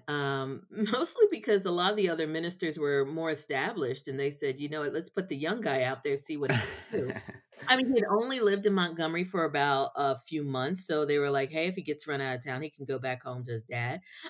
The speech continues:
Speaker 1: Uh, so, but the minute he gets involved, he becomes more dedicated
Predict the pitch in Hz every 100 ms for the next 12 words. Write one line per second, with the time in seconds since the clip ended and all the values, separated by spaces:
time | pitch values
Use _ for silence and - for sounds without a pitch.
0 | - 214 - - - - 190 240 - -
1 | _ _ 190 185 208 202 247 254 226 214
2 | 196 185 170 156 170 214 185 185 175 160
3 | 165 143 147 131 131 123 123 - -